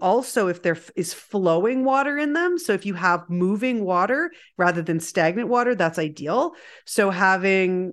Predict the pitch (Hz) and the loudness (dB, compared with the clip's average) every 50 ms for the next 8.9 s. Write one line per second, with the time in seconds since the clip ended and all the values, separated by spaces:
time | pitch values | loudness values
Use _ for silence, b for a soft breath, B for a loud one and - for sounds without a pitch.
0 | - - 240 240 254 240 240 240 226 208 170 165 - 160 - 147 139 143 139 143 | -8 -2 0 2 2 4 4 2 2 2 -2 -4 -8 -6 -4 -4 -6 -6 -6 -6
1 | 127 - 120 156 160 160 151 151 - 185 185 170 175 165 151 147 - - 165 151 | -8 -8 -8 -6 -4 -2 -2 0 0 0 0 2 2 2 0 0 -2 -2 -4 -4
2 | 143 - - - 170 160 156 143 151 143 147 139 135 131 151 143 - 156 139 143 | -4 -4 -2 0 2 2 2 0 0 -2 -2 -2 -2 -6 -8 -6 -6 -6 -6 -6
3 | 143 147 - - - 160 151 - - 135 - - 156 143 139 139 139 135 131 135 | -8 -10 -10 -10 -8 -10 -8 -8 -10 -10 -8 -4 -4 -2 -2 -2 -4 -4 -4 -4
4 | 143 143 143 139 - 143 139 135 147 151 139 143 135 135 139 139 139 139 147 143 | -4 -4 -4 -6 -6 -8 -8 -8 -8 -10 -10 -10 -12 -12 -12 -12 -10 -10 -8 -10
5 | 147 - 156 143 143 139 135 135 139 - - 156 165 156 143 127 135 151 147 170 | -8 -8 -8 -8 -6 -6 -8 -8 -8 -8 -6 -4 -4 -4 -4 -6 -8 -6 -2 0
6 | 208 220 196 165 165 - 135 127 117 123 - - 135 127 127 - - - 143 139 | 0 0 0 -2 -2 -4 -4 -6 -6 -8 -8 -8 -8 -8 -8 -10 -6 -4 -4 -4
7 | 135 135 127 127 120 139 123 120 131 139 143 - _ b b b b b b b | -4 -4 -6 -8 -8 -8 -10 -8 -8 -8 -8 -10 _ b b b b b b b
8 | b b - 151 - - 165 160 156 175 208 - 170 170 151 147 147 | b b -8 -8 -6 -4 -2 2 2 2 2 2 0 -2 -2 -2 -4